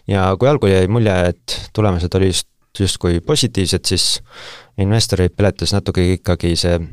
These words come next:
väljavaade, et, et vaadata, jälgitakse väga palju ikkagi seda, et mis on tulevik toomas ja kui natukenegi valmistab pettumust, siis, siis, äh, seda ka karistatakse rangelt ära ja siis, äh, hoolimata sellest, et prognoos oli natuke parem, kui oodati,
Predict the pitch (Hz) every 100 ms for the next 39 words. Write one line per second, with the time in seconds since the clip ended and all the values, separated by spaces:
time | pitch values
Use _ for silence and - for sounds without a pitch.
0 | - - - - 110 95 80 80 82 80
1 | - - - - 90 110 95 - - 110
2 | 110 95 - 87 - 90 87 90 87 -
3 | 107 92 98 90 85 87 87 82 85 80
4 | 90 - 87 98 87 85 - - 131 101
5 | - - - - - 92 92 120 104 98
6 | 98 90 85 82 85 82 - 76 95 85
7 | - - 123 92 85 - 87 - - -
8 | - - - - - 87 90 - - 85
9 | 87 82 95 92 87 87 104 98 - 85
10 | 92 98 107 95 87 135 131 82 - -
11 | - - 92 87 87 87 95 87 - -
12 | 92 90 80 - - - - _ - 92
13 | 131 113 - 120 110 98 - - 98 123
14 | 92 92 117 - 95 113 92 107 120 92